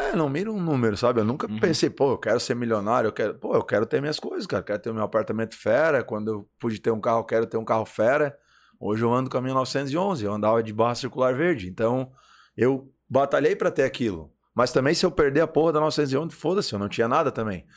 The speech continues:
Speaker 1: Só
Speaker 2: Uhum.
Speaker 1: que eu tô cuidando do que eu ganhei. Então, tipo, eu queria aquele carro, eu consegui o carro. Agora vamos pro próximo, mas é só um carro também.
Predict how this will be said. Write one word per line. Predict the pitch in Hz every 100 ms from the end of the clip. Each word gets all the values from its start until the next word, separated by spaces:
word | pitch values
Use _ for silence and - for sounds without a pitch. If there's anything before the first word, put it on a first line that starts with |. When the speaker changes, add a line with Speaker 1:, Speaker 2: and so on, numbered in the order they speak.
| - 104
Speaker 1:
Só | 117
Speaker 2:
Uhum. | 110
Speaker 1:
que |
eu | 120
tô | 117
cuidando | 113 131 123 113 120
do | 123
que | 127
eu | 139
ganhei. | 156 208 175 - _ - _ 92
Então, | - 101
tipo, | - -
eu | 104
queria | - 107 107
aquele | 107 110 110
carro, | 110 123 143
eu |
consegui | 151 139 147
o | 151
carro. | 185 175 92 - _ -
Agora | 107 104 95
vamos | 98 98
pro | 104
próximo, | 156 170 -
mas | 117
é |
só | 123 147
um | 170
carro | 175 185 -
também. | 123 151 -